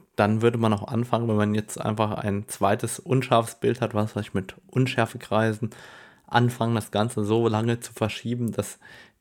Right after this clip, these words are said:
die Lücken perfekt an, zu dem anderen Bild passen. Und ich glaube, dass es darin ausartet, dass man am Ende anfängt, vielleicht dann auch noch zu sagen, „Ah ja, komm, dann,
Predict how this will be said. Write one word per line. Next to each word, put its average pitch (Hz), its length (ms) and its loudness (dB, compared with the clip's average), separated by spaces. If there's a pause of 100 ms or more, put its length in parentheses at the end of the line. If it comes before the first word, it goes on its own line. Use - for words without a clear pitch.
(240)
die 110 140 2
Lücken 120 540 2
perfekt - 520 -2
an, 107 160 -2
zu - 200 -4
dem 101 180 2
anderen 120 360 0
Bild 123 280 0
passen. 113 400 -2
Und 104 280 -2 (420)
ich - 140 -10
glaube, 113 280 6
dass 113 180 0
es 107 220 -4 (260)
darin 120 400 2
ausartet, 120 640 -2
dass - 180 -2
man 110 140 -2
am 104 120 -2
Ende 117 400 0 (520)
anfängt, 117 540 2
vielleicht 104 360 2
dann 104 160 -4
auch 113 160 -2
noch 117 120 2
zu - 60 -6
sagen, 110 120 -2
„Ah 107 60 2
ja, 104 80 4
komm, 117 220 0
dann, 107 300 0